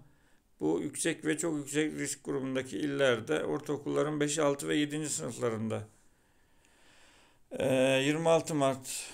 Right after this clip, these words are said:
Cuma gününe kadar yapıl-, yapılamayan sınavlar üç Mayıs'tan itibaren yapılacak diyor arkadaşlar. Umarım, e, hayırlı olur bu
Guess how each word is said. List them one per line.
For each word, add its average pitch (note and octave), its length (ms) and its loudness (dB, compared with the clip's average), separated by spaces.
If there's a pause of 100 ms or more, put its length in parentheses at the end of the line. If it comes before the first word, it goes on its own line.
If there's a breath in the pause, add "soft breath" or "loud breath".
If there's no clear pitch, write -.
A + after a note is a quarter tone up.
(220 loud breath)
Cuma E3 300 4
gününe D3 320 0
kadar D3+ 300 2
yapıl-, D#3+ 540 0 (440)
yapılamayan D#3 600 0
sınavlar C#3+ 640 2 (140)
üç F3+ 200 -4
Mayıs'tan - 1000 0
itibaren D3 420 0
yapılacak D3+ 640 0
diyor A#2+ 200 2
arkadaşlar. B2 560 2
Umarım, D3+ 480 -2
e, C#3+ 440 0
hayırlı C#3+ 480 2
olur C3 300 0
bu C3+ 420 -6